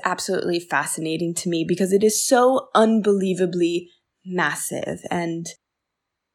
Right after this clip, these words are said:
the empire of the Soviet Union was obviously a lot bigger, but modern day Russia actually encompasses eighty-five, they're known as territories, but they're essentially countries, twenty-two of which are independent republics.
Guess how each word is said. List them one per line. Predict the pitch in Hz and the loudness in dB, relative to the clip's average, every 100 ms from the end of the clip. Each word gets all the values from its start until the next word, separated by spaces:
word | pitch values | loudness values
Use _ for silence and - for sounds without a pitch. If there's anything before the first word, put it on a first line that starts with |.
| - | -8
the | 202 214 202 185 196 | -2 0 0 0 2
empire | 214 196 190 180 | 2 4 4 4
of | 170 | 2
the | |
Soviet | 180 175 170 | 0 0 0
Union | 160 170 170 170 | -2 -2 -2 -2
was | 170 | 0
obviously | 170 175 175 | 0 0 -2
a | 170 | 2
lot | 165 165 | 2 4
bigger, | 190 180 160 - | 2 2 -2 2
but | 190 - | 2 2
modern | 208 208 247 294 | 2 4 4 2
day | 240 214 | 2 2
Russia | 185 175 175 - - - - _ - | 4 2 2 -4 -4 -4 -8 _ -2
actually | 196 196 - 196 185 170 165 | 0 0 -2 0 2 2 2
encompasses | 180 180 196 185 180 - 170 170 - | -2 -2 -2 -4 -4 -4 -4 -4 -2
eighty-five, | 185 202 233 214 190 190 185 185 _ _ - | 2 2 2 4 4 4 2 -4 _ _ -2
they're | 202 | 4
known | 202 196 | 4 4
as | 180 | 0
territories, | - - 175 190 202 208 208 | -6 -2 0 0 -4 -4 -4
but | 185 | -4
they're | 180 | -2
essentially | 180 185 175 - 170 | -2 -2 -6 -4 -6
countries, | - - 175 - 220 233 - - - - | -6 -6 -6 -2 -4 -4 -8 -20 -16 -2
twenty-two | 302 262 240 262 220 | 0 2 -2 2 2
of | 190 | 2
which | 180 170 - - | 0 0 -2 2
are | 180 170 - | 4 4 0
independent | 190 175 - 165 160 | 0 0 -2 -4 -2
republics. | 170 165 175 - 85 - - - - | -4 0 0 0 -8 -10 -20 -18 -20